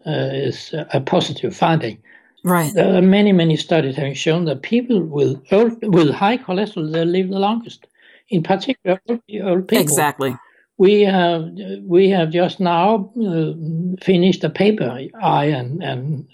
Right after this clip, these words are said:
Speaker 1: sixteen experts from all over the world, where we f-, have shown that old people, uh, people about the age of sixty with high cholesterol, they live the longest.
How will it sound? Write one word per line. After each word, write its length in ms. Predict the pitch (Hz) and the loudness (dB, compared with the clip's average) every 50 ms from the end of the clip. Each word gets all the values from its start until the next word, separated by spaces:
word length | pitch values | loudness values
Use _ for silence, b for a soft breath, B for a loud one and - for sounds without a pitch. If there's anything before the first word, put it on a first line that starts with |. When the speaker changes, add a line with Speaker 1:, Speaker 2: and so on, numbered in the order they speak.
| - | -18
Speaker 1:
sixteen 540 | 196 - - - 156 - - - - 160 151 | -16 -10 -4 -4 -4 -4 -4 -2 -2 0 0
experts 420 | 147 139 139 - - - 147 131 - | 0 -2 -4 -6 -4 -4 -4 -2 -2
from 220 | - 151 139 135 | -4 -4 -2 -2
all 240 | 143 156 160 160 165 | 0 2 2 4 4
over 160 | 156 139 143 | 4 4 2
the 100 | 147 165 | 2 2
world, 380 | 185 226 233 208 139 123 135 B B B B B B B B B B | 4 4 4 4 2 0 -2 B B B B B B B B B B
where 220 | - 202 185 180 175 | 0 2 4 4 4
we 460 | 175 190 190 185 180 175 185 170 190 | 6 6 6 6 6 6 6 4 4
f-, 540 | 208 180 175 165 165 - - - - - - 220 208 202 208 196 - | 2 -2 -4 -6 -8 -10 -16 -20 -18 -14 -12 -12 -10 -10 -12 -14 -6
have 320 | - - 165 170 170 160 | -2 0 0 2 0 -2
shown 720 | - - - 226 214 196 170 147 143 151 165 180 185 151 | -4 -2 0 2 4 4 4 2 0 -2 -4 -4 -2 -2
that 280 | 156 156 147 - 226 202 | 0 0 0 -2 0 2
old 280 | 185 214 262 262 - | 2 2 2 2 0
people, 480 | - 208 226 226 226 - 208 190 196 - b b b b b b b b b b b _ _ _ - | 0 2 2 2 2 2 0 0 0 -4 b b b b b b b b b b b _ _ _ -12
uh, 440 | 160 156 151 147 156 156 139 127 - - _ - | -10 -10 -8 -8 -10 -10 -10 -10 -12 -12 _ 0
people 300 | - 170 165 - 185 160 | 2 2 2 4 4 2
about 440 | 151 151 - 151 143 143 147 143 - | 2 2 2 2 2 2 0 -2 -4
the 160 | - 151 143 | -4 -2 0
age 380 | 139 139 139 143 143 139 - - | 0 0 0 -2 -2 -2 -4 -6
of 100 | 151 147 | -4 -4
sixty 640 | - - 160 139 131 - - - 151 135 135 135 - B B B B B B B B B B _ - | -2 0 0 -2 -2 -4 -6 -4 -2 -2 -2 -2 -6 B B B B B B B B B B _ -4
with 220 | 220 180 151 143 | 0 2 2 2
high 260 | 147 - 175 180 185 | 2 2 2 2 2
cholesterol, 480 | 175 175 175 165 165 160 165 - 151 147 | 2 2 2 2 2 2 0 -2 -4 -2
they 100 | 151 151 | 0 0
live 180 | 151 147 151 151 | 0 0 0 -2
the 140 | 151 156 | 0 0
longest. 420 | 156 170 180 185 151 131 - - | 0 0 0 0 -2 -2 -6 -10